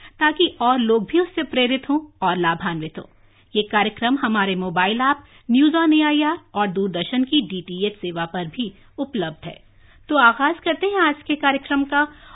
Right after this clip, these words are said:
और अखिल जी, सबसे पहले आपसे पूछना चाहूंगी कि एक अध्ययन है World Resources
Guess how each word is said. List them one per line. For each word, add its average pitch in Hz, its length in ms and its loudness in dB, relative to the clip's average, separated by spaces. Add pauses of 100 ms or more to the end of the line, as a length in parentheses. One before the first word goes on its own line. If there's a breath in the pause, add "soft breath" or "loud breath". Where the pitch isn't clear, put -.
(120 loud breath)
और 240 520 0 (380 soft breath)
अखिल 330 300 0
जी, 294 160 0
सबसे 285 280 -4
पहले 302 280 0
आपसे 233 440 -4
पूछना 247 440 -2
चाहूंगी 226 440 -2
कि 262 120 -2
एक 294 220 -6
अध्ययन 254 420 0
है 269 160 2
World 226 360 2
Resources 240 460 -2